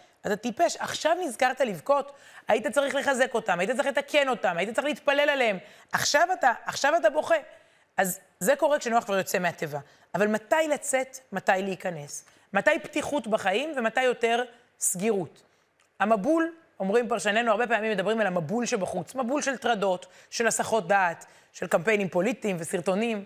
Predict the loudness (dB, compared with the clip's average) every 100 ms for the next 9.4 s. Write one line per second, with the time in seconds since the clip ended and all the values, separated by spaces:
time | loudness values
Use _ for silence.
0 | -10 -2 2 4 2 0 -6 -16 -2 0
1 | 2 0 -2 -2 -2 0 -2 -2 -2 -2
2 | -2 0 2 2 0 -4 -4 -2 0 0
3 | 0 -2 -10 _ _ _ -14 -4 -2 0
4 | 0 -2 0 2 0 -4 -16 _ _ _
5 | _ _ _ -20 -18 _ _ _ _ _
6 | _ -8 -6 -8 -12 -6 0 0 0 0
7 | 2 2 2 0 0 -2 0 0 0 0
8 | -2 -2 -2 -4 -4 0 0 2 0 0
9 | 2 2 0